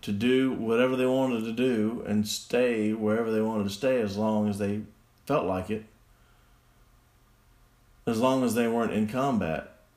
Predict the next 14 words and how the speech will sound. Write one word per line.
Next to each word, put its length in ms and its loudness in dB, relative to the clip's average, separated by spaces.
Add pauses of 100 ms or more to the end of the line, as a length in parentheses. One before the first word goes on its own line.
(120)
and 160 0
required, 720 -2 (640)
you 100 -2
know, 340 -2
to 80 -6
do 200 0
their 120 0
jobs. 440 -4 (300)
They 120 0
stole 300 0
jeeps. 680 -4 (220)
They 120 0
stole 420 0
cranes. 920 -2